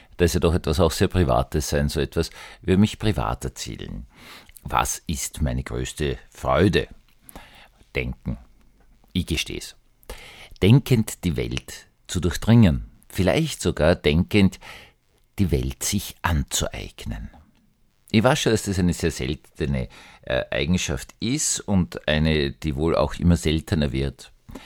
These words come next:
In seiner Sprache, in seinem Denken, diese Welt zu durchdringen und sie sich damit auch anzueignen. Ich bin niemand, der nur beobachtet. Also das kann ich nicht. Also ich kann nicht nur irgendwo stehen, liegen, sitzen und sagen, "Ja, das ist schön."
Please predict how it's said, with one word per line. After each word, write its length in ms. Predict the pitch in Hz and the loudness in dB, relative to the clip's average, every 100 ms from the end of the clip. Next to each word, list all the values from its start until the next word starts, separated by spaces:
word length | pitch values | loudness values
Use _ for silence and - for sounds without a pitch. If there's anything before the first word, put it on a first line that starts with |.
| - - - - - | -20 -20 -20 -20 0
In 120 | 87 | 0
seiner 260 | 82 78 71 | 2 2 2
Sprache, 680 | - - 62 50 110 - | 0 -4 0 2 2 0
in 100 | 107 | 0
seinem 260 | 78 69 65 | 2 2 0
Denken, 640 | - 69 85 - 98 87 | -2 0 0 2 2 2
diese 320 | - 80 73 | 0 -4 -4
Welt 300 | 67 80 110 | -2 -2 -2
zu 120 | - 87 | -4 -2
durchdringen 520 | 76 - 90 110 123 | -2 -4 0 4 4
und 140 | 107 | 4
sie 100 | - | 0
sich 240 | 92 95 - | -6 -6 -4
damit 420 | 64 120 117 - | 2 4 2 4
auch 220 | 104 - - - | 4 4 -14 0
anzueignen. 1300 | 120 131 - - - - 57 55 - 67 55 50 52 _ _ _ _ _ - - - - - 90 | 4 4 2 -4 -4 -4 -8 -8 -10 -8 -6 -8 -12 _ _ _ _ _ -20 -20 -20 -20 -10 -10
Ich 120 | - | 0
bin 360 | 123 143 - | 2 4 6
niemand, 540 | 101 117 127 110 - - | 8 10 8 6 0 2
der 140 | 95 | 8
nur 280 | 95 101 101 - - | 10 10 6 0 -2
beobachtet. 840 | 95 78 78 71 - - - - - | 2 2 6 4 4 -10 -12 -12 -8
Also 140 | 73 | -4
das 180 | 82 - | -4 -6
kann 240 | - 71 71 | 0 2 2
ich 100 | 62 | 0
nicht. 300 | 50 - - | -4 -10 -8
Also 160 | - - | -6 -4
ich 200 | - - | -8 -8
kann 200 | - 78 | 0 4
nicht 220 | 98 - | 6 4
nur 120 | 90 | 2
irgendwo 600 | 87 82 87 - 76 73 | 2 2 0 0 -2 0
stehen, 400 | 69 - 69 82 | -2 -2 0 2
liegen, 280 | 82 73 73 | 2 0 -2
sitzen 520 | 71 95 95 - 104 | -2 -2 -2 -2 2
und 100 | 87 | 2
sagen, 240 | - 82 82 | 4 2 2
"Ja, 240 | 73 73 | 2 2
das 140 | 76 80 | 2 0
ist 100 | 69 | 0
schön." 480 | - 69 67 85 | -2 -2 0 -2